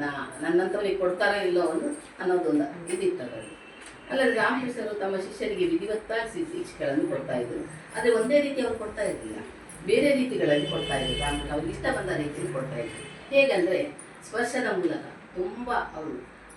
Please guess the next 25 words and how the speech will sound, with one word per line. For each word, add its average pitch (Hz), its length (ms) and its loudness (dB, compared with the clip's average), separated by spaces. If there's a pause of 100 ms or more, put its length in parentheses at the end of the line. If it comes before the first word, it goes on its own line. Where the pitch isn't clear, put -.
(680)
ಆ 151 200 0 (240)
ಭಕ್ತನಿಗೆ 226 580 -2 (280)
ತಲೆ 170 200 4
ಮೇಲೆ 208 200 -2
ಕೈ 180 240 2
ಇಟ್ಟು 180 180 2
ಸ್ಪರ್ಶ - 340 -8
ಮಾಡಿ 151 480 -4
ಕೊಡುವಂತಹ 135 560 -4 (100)
ಒಂದು, 131 380 -6
ಒಂದಾಗಿತ್ತು. 123 680 -8 (280)
ಮತ್ತೆ 233 260 2
ನಾಲಿಗೆಯ 220 520 4
ಮೇಲೆ 190 260 4
ಮಂತ್ರ 160 340 0
ಬರೆಯುವ 147 380 -2
ಮೂಲಕ, 127 300 -4 (640)
ಮತ್ತೆ 220 260 -2
ಕಿವಿಯಲ್ಲಿ 233 440 0
ಮಂತ್ರ 185 360 2
ಹೇಳುವ 175 380 2
ಮೂಲಕ, 139 320 -4 (600)
ಹಾಡೊಂದು 226 460 2
ಹಾಡುವ 175 320 2
ಮೂಲಕ 139 320 -2